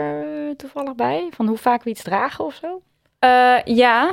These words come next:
Speaker 2: eh, toevallig heb ik daar voor het laatst, eh, ben, of ben ik daar nu een artikel ook over aan het schrijven. Volgens mij ligt in Nederland de gemiddelde actieve levensduur van een kledingstuk is ongeveer vier komma vier jaar.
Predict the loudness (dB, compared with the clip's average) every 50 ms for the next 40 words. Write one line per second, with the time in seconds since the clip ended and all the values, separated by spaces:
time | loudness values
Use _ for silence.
0 | -2 -4 -2 -2 -2 -2 -2 -6 -6 -2 -2 -2 -2 -2 -6 -6 -4 -6 -4 -4
1 | -4 -4 -2 -2 -4 -4 -4 -4 -2 0 0 0 0 -2 -2 -4 -4 -8 -8 -4
2 | -4 -4 -2 -2 -2 0 0 0 -2 -2 -2 -4 -6 -6 -2 -2 -2 0 0 -2
3 | -4 -2 -4 -4 -6 -4 -2 0 2 2 2 2 2 0 -2 -4 -10 _ _ _
4 | _ _ _ _ _ _ _ -20 -14 -8 -4 2 2 4 4 4 4 2 2 2
5 | 2 2 2 4 6 6 6 6 6 4 4 4 2 0 0 2 4 4 6 6
6 | 4 4 4 2 0 0 -4 _ -2 -2 0 2 2 2 4 4 4 4 4 2
7 | 2 0 0 0 0 0 0 0 0 -2 0 2 4 4 4 4 2 0 0 2
8 | 2 4 2 2 0 -8 -20 -20 -20 -20 _ -8 -4 -2 -2 0 0 0 -2 0
9 | 0 2 2 2 2 2 2 2 0 0 0 0 2 4 4 4 4 4 4 4
10 | 2 0 -2 -4 -8